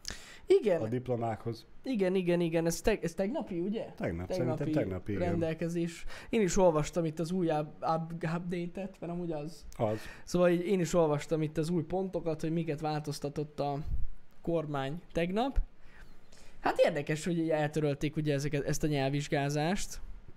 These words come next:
Speaker 1: De hát
Speaker 2: Nekem van egy-két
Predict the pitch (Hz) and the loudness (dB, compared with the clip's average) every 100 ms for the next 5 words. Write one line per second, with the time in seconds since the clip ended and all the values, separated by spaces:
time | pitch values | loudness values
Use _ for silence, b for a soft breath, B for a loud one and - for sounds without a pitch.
0 | - - - - - - - - - - | -16 -20 -20 -16 -14 -12 -14 -14 -16 -14
1 | - B B B B B B - - 247 | -12 B B B B B B -16 2 6
2 | 403 453 453 - - 175 180 - 123 104 | 8 6 2 -6 -2 0 2 2 2 0
3 | 98 110 104 | 0 -2 -4